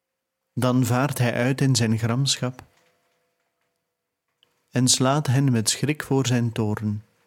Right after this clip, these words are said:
Ikzelf heb mijn koning aangesteld op Sion, mijn heilige berg. Dit is het besluit van de Heer. Hij sprak tot mij:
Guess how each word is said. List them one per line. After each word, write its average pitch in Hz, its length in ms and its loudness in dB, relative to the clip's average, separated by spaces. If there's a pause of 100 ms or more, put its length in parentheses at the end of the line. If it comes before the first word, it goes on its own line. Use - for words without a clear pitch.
(2000)
Ikzelf 131 580 0
heb 123 160 0
mijn 123 240 2
koning 147 400 0
aangesteld 120 920 -2 (1800)
op 110 320 -4
Sion, 139 640 2
mijn 117 200 2
heilige 113 500 0
berg. 107 480 -4 (2250)
Dit 156 320 2
is 160 140 2
het 120 180 0
besluit 127 520 0
van 143 200 0
de 120 80 2
Heer. 110 600 -2
Hij 135 160 0
sprak - 420 -2
tot 110 240 -4
mij: 107 320 0